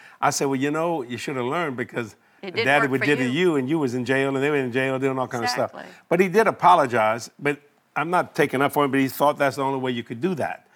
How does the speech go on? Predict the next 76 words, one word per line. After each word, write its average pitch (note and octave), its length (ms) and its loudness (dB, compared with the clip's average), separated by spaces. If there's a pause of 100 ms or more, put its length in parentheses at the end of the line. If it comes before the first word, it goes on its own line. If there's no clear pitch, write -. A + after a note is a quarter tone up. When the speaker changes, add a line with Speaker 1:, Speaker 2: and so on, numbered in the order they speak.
(180)
Speaker 1:
No, G3+ 220 2
that's F#3+ 180 0
not D#3+ 180 -2
Speaker 2:
He - 60 -14
Speaker 1:
true. C3+ 120 -4
Speaker 2:
was C3 100 -4
wrong. F#3+ 400 -14
Speaker 1:
You C#3+ 100 -4
know, C#3 140 0
you, C#3+ 260 -4
you C#3+ 120 -4
just C#3+ 240 -8
have C#3+ 160 -8
to B2 80 -16
sit - 300 -8
and A#2 80 -16
think - 240 -4
Speaker 2:
He, - 40 -4
Speaker 1:
a - 20 -6
Speaker 2:
he - 60 -6
Speaker 1:
little C#4+ 160 -2
Speaker 2:
had C#4+ 120 0
Speaker 1:
bit. - 80 -12
Speaker 2:
to C#4+ 60 -6
come B3 200 -4
to G#3+ 80 -12
the G3+ 60 -8
point G#3+ 200 -6
and F#3 80 -14
realize F#3 360 -6
he F#3+ 100 -14
was E3 180 -14
wrong. D#3+ 400 -10 (440)
Speaker 1:
And D#3 160 0
he F3 100 0
Speaker 2:
And, F3 60 -4
Speaker 1:
did. D3+ 260 2
Speaker 2:
and - 100 -4
Speaker 1:
I - 20 2
Speaker 2:
he - 80 -2
Speaker 1:
think F3 160 -2
he D#3 80 0
Speaker 2:
did, C#3+ 100 -2
and D#3+ 80 -2
Speaker 1:
did. C3 80 -6
Speaker 2:
he - 20 -
Speaker 1:
He E3 40 -2
told D#3+ 260 0
Speaker 2:
corrected D#3+ 40 -4
Speaker 1:
him C#3+ 80 -4
Speaker 2:
it. A#2 40 -8
Speaker 1:
that A2 160 -4
too. A#2+ 240 -8 (160)
Speaker 2:
Mm-hmm. F3+ 240 -16
Speaker 1:
He C3 120 0
really D#3 240 0
did. C#3 260 0 (340)
And B2 220 0
he A#2+ 120 2
apologized. C#3+ 540 2
And E3 140 -2
they G#3 60 2
took, - 340 -2
and, F3 140 0
I, F3+ 80 -4 (180)
and D#3+ 180 -4
they F#3+ 160 2
accepted E3+ 460 -8
his A#2+ 160 -8
apology. C3+ 380 -8
Speaker 2:
There G#2+ 140 -6
are - 0 -
Speaker 1:
They, C#3+ 40 -4
Speaker 2:
a D3 40 -8
Speaker 1:
they - 60 -12
Speaker 2:
lot A3+ 120 -2